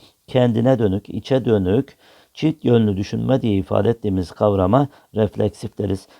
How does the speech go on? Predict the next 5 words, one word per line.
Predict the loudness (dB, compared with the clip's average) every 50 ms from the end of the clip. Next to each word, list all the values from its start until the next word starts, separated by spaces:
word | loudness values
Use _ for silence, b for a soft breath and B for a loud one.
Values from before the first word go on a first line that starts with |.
| b b
Kümülatif | -4 -2 2 4 4 4 2 0 -4 -4 -2
yığılması | 2 4 4 4 4 4 2 2 2 0 0 -2 -2 -4 -6
şeklinde | -4 -2 -4 -4 -4 -4 -6 -4 -2 -2 -2
ifade | -2 -2 0 2 2 2 4
ederiz. | 4 4 4 2 2 b